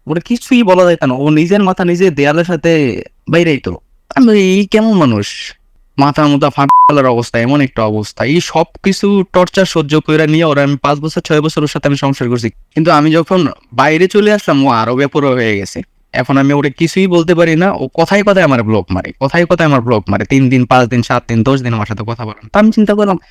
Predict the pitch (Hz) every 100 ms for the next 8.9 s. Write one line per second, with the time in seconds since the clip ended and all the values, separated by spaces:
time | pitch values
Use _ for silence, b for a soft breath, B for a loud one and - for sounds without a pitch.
0 | b b b - - 165 139 139 185 208
1 | 151 113 127 160 165 170 170 - 165 165
2 | 175 170 143 139 151 143 175 190 160 143
3 | - 113 107 117 120 156 - 147 156 160
4 | 151 156 147 127 139 135 139 120 110 92
5 | 64 - _ _ _ _ _ b b b
6 | _ - 127 123 123 131 143 143 147 160
7 | 131 131 147 - 156 131 123 123 123 117
8 | 120 120 - 123 127 127 120 117